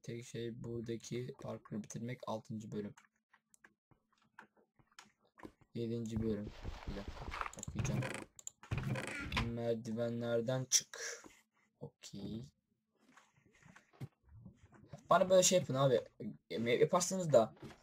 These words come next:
yaparsanız Facebook sayfasına gönderin. E, Facebook sayfasının linki, e, w w w nokta facebook nokta e, oyun konsolu, oyun otuz beş,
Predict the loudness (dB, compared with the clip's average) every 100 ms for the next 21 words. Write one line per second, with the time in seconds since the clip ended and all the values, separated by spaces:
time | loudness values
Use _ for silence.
0 | _ _ _ -6 -2 8 8 8 6 6
1 | 6 4 4 6 6 8 6 6 4 2
2 | -2 0 0 -4 -4 -2 -2 -2 -2 0
3 | 0 -2 -2 0 4 6 6 6 4 2
4 | 2 2 2 0 -2 -2 -6 -6 -6 -6
5 | -8 0 2 2 -2 _ _ -20 -20 _
6 | -6 -4 4 6 6 2 -4 -2 0 2
7 | 2 0 _ _ _ _ -20 -8 -2 -2
8 | -2 -6 -4 -2 -2